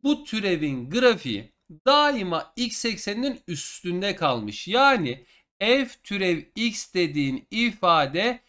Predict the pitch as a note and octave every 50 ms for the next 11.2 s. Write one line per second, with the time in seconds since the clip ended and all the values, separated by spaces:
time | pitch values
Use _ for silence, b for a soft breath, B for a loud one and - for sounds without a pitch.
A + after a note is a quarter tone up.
0 | _ _ _ _ _ - A#3+ C4+ B3 A#3 A#3+ F#3 - - E3+ D#3+ C#3+ - _ _
1 | - A3 A#3 A3+ G#3 F#3 D#3+ D3 C3+ B2 A#2+ - _ - G#3+ A#3 A3 F#3 E3+ F3+
2 | F#3+ G#3+ F#3+ G3+ B3 C#4+ C#4+ - - - F#3+ F#3+ F#3+ E3 C3+ - - D3+ B2 A2
3 | G2+ b b b b b b _ _ A3+ B3+ B3 - - D#3+ C3+ A#2 b b b
4 | b b _ _ _ - F3+ G3 G3 A3+ A3+ A3+ A3 A#3+ A#3+ F#3 C3+ - - _
5 | _ _ - C#3 F3 G3+ A3+ B3 C4+ C#4 C4+ B3 A#3 A3 G#3 G3 F#3 F3 D#3+ -
6 | - - A3 G#3+ - - G#3+ G#3 F3+ E3+ F#3 F3+ F3 E3 D#3 D3 C3+ C3 C#3+ E3
7 | G3+ B3 C#4+ C#4 A#3 - - D#3+ C3+ C3+ C#3 b b b b b _ _ A#3+ C#4
8 | C#4+ - - C#4 C4+ C4 B3 G3 - - - F3 D#3 C#3+ - - _ _ _ _
9 | _ _ _ _ A3 A#3+ A#3 - - - C4 C#4 C#4 B3 G#3+ E3+ D#3 F3+ F#3 F#3
10 | F#3 F3 E3 D#3 C#3+ - - G3 G#3+ A3+ A3 G#3+ F#3 D3+ C#3 C3+ C3 D3+ G#3 B3
11 | C4+ C4+ - -